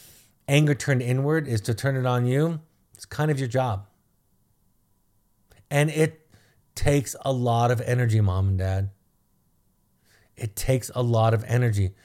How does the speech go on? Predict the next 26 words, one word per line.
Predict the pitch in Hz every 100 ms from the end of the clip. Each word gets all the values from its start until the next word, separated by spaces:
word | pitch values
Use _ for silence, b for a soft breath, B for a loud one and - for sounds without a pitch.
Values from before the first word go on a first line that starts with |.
| b b b
to | - 113
be | 101 113
able | 113 110
to | 107
listen, | 101 101 - 80 _ _ _ _ _ _ _
to | -
be | 104 113
able | 113
to | 113
hear | 113 104
it, | 92 - _ _ _ _ _ _ b b b b -
for | 127
your | 120
children | 110 127 120 113
to |
complain | 104 107 - 120 117
about | 101 104 101 107
you | 104
and | 101
talk | 113 113
about | 120 113 120
what | 120
horrible | 107 123 127 120
parents | 101 123 123 104 110
you | 104
are | 98